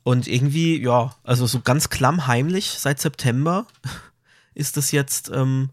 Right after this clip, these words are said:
beziehungsweise seit März hat ja, hat jemand geschrieben, es ist jetzt, äh, dauerhaft, äh, dauerhaft aktiviert,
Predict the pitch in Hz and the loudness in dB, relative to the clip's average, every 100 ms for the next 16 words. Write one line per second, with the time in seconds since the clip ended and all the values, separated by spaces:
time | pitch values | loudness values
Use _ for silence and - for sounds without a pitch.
0 | _ - 156 151 127 123 113 170 - 180 | _ -4 0 2 2 2 2 2 0 -4
1 | - 110 143 143 131 135 147 120 135 139 | -2 -2 -2 -2 -2 -4 -4 -2 -2 -2
2 | - - - 127 - - 123 131 135 - | -2 -6 -6 -6 -8 -4 0 2 0 -2
3 | 123 127 117 131 139 135 - 131 127 117 | -4 -2 0 0 0 -4 -6 -6 -4 -2
4 | 160 208 | -2 -4